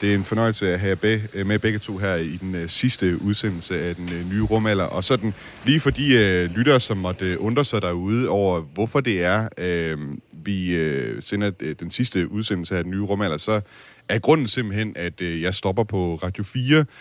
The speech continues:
øh, simpelthen fordi jeg rejser til Kina, øh, med min kone. Og så, ja, derfra, fra Kina, der kan man altså ikke, øh, lave den her <laughs> slags, øh, udsendelser,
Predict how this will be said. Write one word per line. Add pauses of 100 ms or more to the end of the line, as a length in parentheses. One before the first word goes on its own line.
(260)
øh,
simpelthen
fordi
jeg
rejser
til
Kina, (100)
øh, (100)
med
min
kone. (680)
Og (100)
så, (540)
ja, (380)
derfra,
fra
Kina,
der
kan
man
altså
ikke,
øh,
lave
den
her
<laughs>
slags,
øh,
udsendelser,